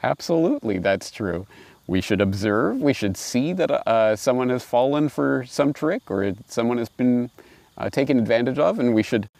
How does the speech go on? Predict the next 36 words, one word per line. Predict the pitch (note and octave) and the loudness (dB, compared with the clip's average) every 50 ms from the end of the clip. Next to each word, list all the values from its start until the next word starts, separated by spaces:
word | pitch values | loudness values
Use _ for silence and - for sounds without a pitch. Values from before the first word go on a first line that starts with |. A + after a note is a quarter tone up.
| _ _ _ - | _ _ _ -4
not | G2+ G2+ G2+ G2 G2+ - - - - | 0 2 2 2 2 0 -4 -12 -6
trust | - A#2+ A#2 B2 - - - | -4 -4 -4 -4 -6 -6 -2
that | B2+ B2+ C#3 D3 - | 2 2 2 2 0
entity | - - G#3+ A#3+ G3 B2+ G#2+ F2+ | -2 -2 -2 -2 -2 0 0 2
again, | G2 B2+ G3 A3+ A3 A2 F2+ F2+ F2+ - - - - - - - - - | 2 2 2 2 2 0 0 -2 -4 -6 -14 -20 -20 -20 -20 -16 -4 0
which, | D#3+ E3+ - - - - - - _ _ _ _ | 0 0 0 -2 -8 -12 -12 -16 _ _ _ _
of | - C4+ C#4 | -2 -2 0
course, | - - C#3+ F3 - | 2 0 0 0 -2
to | - - D3+ | -2 -2 -2
my | D3 E3+ G#3 G3 | 0 0 2 2
mind, | D#3+ B2 G#2 G2+ G#2 B2 A#3 B3 - _ _ | 2 2 2 0 0 -2 -4 -4 -6 _ _
brings | - B2+ B2 B2 A2 | -2 0 0 0 0
up | B2+ B2+ B2 - | 0 -2 -2 -4
the | - C#3+ C#3+ D3 | -4 -2 0 0
entire | C#3+ C3 D#3 D3 D3 C#3+ C#3 | -2 -2 -2 -2 -2 -2 0
concept | - D3+ D3+ D3+ - - E3 D#3 - | 0 -2 -2 -2 -2 -4 -4 -2 -2
of | F3 E3 | -4 -4
statism | D#3 - - - - A3+ A3 D4 A#3 D3 A#2 F#2+ G2 F2+ E2+ F2+ | -4 -6 -8 -4 -2 0 0 2 2 0 0 0 -2 -4 -4 -4
and | F2+ G#2 G#2 A2+ G#2+ | -4 -2 -2 0 0
all | - - C#3+ D#3 F#3 F#3+ | 0 0 0 0 0 0
of | F3+ E3+ | -2 0
these | F3+ E3+ D#3+ - | 0 0 0 -2
people | - - G#3+ C4+ - - A#2+ G2 G2 | -2 -2 -2 -2 0 0 0 0 0
who | G2+ A2 G#2 G2+ G2 - - - - - - _ | 0 0 0 0 -2 -6 -12 -20 -20 -20 -8 _
participate | - D3+ - - F#3+ F#3+ - D3 - C#3+ A2+ F#2 F#2 F2 | -2 0 0 0 0 0 0 0 2 2 2 2 2 0
in | F#2+ F#2 F#2+ | 0 0 2
the | F#2+ F2+ F2+ E2+ - - - - - - | 2 2 0 -2 -4 -8 -18 -20 -12 -4
once | - A2 C3 C3+ - D3 | 0 0 0 0 0 0
every | C#3+ A#2+ B2+ C3 C3 | -2 0 0 -2 -2
four | - - D3 C#3 C#3 | 0 0 0 2 2
year | C#3 C3+ C3 B2 | 2 2 0 0
sacrament | - - C#3 C3 C3+ - - B2+ A2 G#2 F#2 F#2 - | 0 0 -2 -2 -2 -2 -2 0 0 0 0 -2 -4
of | G2+ F#2 F#2 | -4 -4 -4
voting | F#2 F#2 A2+ B2 C3+ A2+ G2+ F2+ F2 E2+ | -2 0 0 2 2 2 0 0 -2 -2
at | F2 - | -4 -4
the | - G2 F#2+ | -4 -6 -6